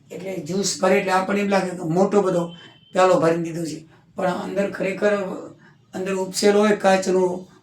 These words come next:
ગોળા જેવો, એટલે એટલો ભાગ ઓછો આપણને જ્યુસ મળે. એટલે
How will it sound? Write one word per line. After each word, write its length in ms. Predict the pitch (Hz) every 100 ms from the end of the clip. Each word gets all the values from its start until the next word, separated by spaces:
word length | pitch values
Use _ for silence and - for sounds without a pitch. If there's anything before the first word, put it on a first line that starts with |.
| _
ગોળા 260 | 170 180 190
જેવો, 200 | 185 185
એટલે 160 | 185 202
એટલો 200 | 202 175
ભાગ 240 | 185 185
ઓછો 280 | 196 190 202
આપણને 300 | 185 190 180
જ્યુસ 260 | 170 160 -
મળે. 180 | 180 185 - _ _ _ _ _ _
એટલે 140 | 170